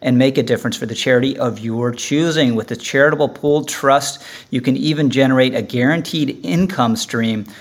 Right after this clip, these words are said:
from your charitable giving. Waterstone strictly adheres to a Christian statement of faith, including a pro-life declaration, and does not give to charities that contradict those values. Waterstone is trusted by so many men and women of conviction that they give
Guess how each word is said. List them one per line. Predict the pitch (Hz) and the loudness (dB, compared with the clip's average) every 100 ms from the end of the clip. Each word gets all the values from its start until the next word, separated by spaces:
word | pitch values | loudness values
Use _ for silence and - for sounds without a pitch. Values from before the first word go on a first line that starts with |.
| - _ | -20 _
from | - 143 143 | 2 2 4
your | 123 | 2
charitable | 110 - 117 110 113 | 2 2 2 2 0
giving. | 123 160 151 | 0 2 2
Waterstone | 123 127 123 - 120 | 4 4 2 0 0
strictly | 117 - 214 208 139 | -2 -2 -2 2 0
adheres | 113 139 127 123 | 0 0 0 0
to | - | -2
a | 107 | -2
Christian | - - 196 - 156 117 | -4 -2 -2 -2 -2 0
statement | - 123 117 110 | 2 2 2 -4
of | - | -2
faith, | 135 135 | 0 0
including | 135 110 147 120 | 0 0 0 0
a | |
pro-life | 113 - 165 139 - | 0 0 2 2 2
declaration, | 123 113 113 117 120 | 0 2 0 0 -4
and | 123 | -4
does | 110 101 | -4 -2
not | 117 131 151 151 | 0 2 2 0
give | 139 117 | -4 -4
to | |
charities | - 123 110 110 110 - - - - | -2 0 0 -2 -6 -12 -20 -8 -2
that | 113 - | -2 -2
contradict | 120 113 113 98 104 98 - _ _ | -2 -2 -4 -6 -8 -8 -16 _ _
those | 117 101 101 101 - - | -6 -4 -4 -6 -10 -10
values. | 104 104 113 120 120 113 | -4 0 2 2 0 -2
Waterstone | 113 120 120 135 120 | 0 2 2 0 -2
is | 113 | -2
trusted | - 135 135 123 | 2 2 2 0
by | 110 101 | 0 -2
so | - 143 156 | 0 2 4
many | 151 131 | 4 4
men | 123 120 | 4 2
and | 110 | 0
women | 139 127 | 0 0
of | - | 0
conviction | 120 147 156 135 | 0 0 -2 -2
that | 113 | 0
they | 127 | 0
give | 123 123 - | 2 0 0